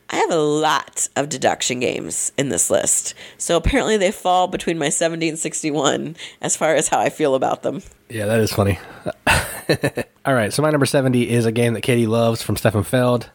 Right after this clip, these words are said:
Speaker 1: Blech.
Speaker 2: And this is Bora Bora. Um, I'm not gonna belabor it too much, mostly because we don't feel good and my mouth hurts. Um, but this is, um, I don't know, a dice placement game where you're trying to take some actions, score a pile of points,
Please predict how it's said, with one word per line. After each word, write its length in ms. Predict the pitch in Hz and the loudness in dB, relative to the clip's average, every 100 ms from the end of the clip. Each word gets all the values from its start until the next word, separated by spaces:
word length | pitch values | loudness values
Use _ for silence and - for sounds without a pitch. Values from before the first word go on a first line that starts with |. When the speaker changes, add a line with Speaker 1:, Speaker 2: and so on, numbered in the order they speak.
| - | -6
Speaker 1:
Blech. 340 | - 202 180 - _ _ | -2 0 0 -4 _ _
Speaker 2:
And 540 | 123 123 120 120 113 110 | 0 2 4 4 2 0
this 280 | 117 131 | 0 -2
is 280 | - 127 120 | 0 0 0
Bora 280 | 107 127 120 | 2 2 2
Bora. 420 | 110 131 147 151 - - - | 2 2 2 0 -6 -12 -2
Um, 400 | 117 117 113 117 | 2 4 2 2
I'm 80 | 131 | 2
not 100 | 131 | 2
gonna 120 | 123 | 2
belabor 420 | 113 117 123 120 | 2 2 2 2
it 240 | 120 - - - | 0 -2 -12 -2
too 100 | 127 | 2
much, 320 | 117 110 - - | 4 2 0 0
mostly 240 | 110 - | 2 2
because 240 | 98 107 98 | 2 2 4
we 60 | |
don't 140 | 98 87 | 2 4
feel 180 | 98 | 2
good 260 | 95 95 92 - | 4 2 2 -6
and 320 | - 85 87 - | -4 0 0 -2
my 100 | 98 | 0
mouth 240 | 92 90 - | 2 2 2
hurts. 300 | 90 - - - - - - - | 0 -2 -8 -12 -14 -14 -14 -4
Um, 500 | 117 120 117 113 117 - | 2 4 4 2 0 -2
but 260 | 139 131 | -2 0
this 140 | 147 143 | 2 2
is, 140 | 131 | 2
um, 720 | 131 127 123 123 117 117 104 - - | 4 4 4 4 4 2 0 -4 -4
I 40 | |
don't 140 | 120 98 | 0 2
know, 200 | 95 98 | 4 4
a 80 | 95 | 2
dice 480 | 101 123 117 - | 2 2 2 0
placement 460 | - - 113 117 104 | -2 0 0 0 0
game 220 | 110 107 | 2 4
where 80 | 104 | 4
you're 80 | 104 | 2
trying 180 | - 107 | 4 2
to 40 | |
take 180 | - 110 | 2 0
some 120 | 104 | 2
actions, 480 | 101 98 107 98 - - - - - | 2 2 2 0 -2 -10 -20 -20 -20
score 220 | - 123 | -4 -2
a 40 | |
pile 260 | 110 117 107 | 0 2 2
of 60 | 101 | 2
points, 600 | 101 98 98 - - | 2 4 2 0 -8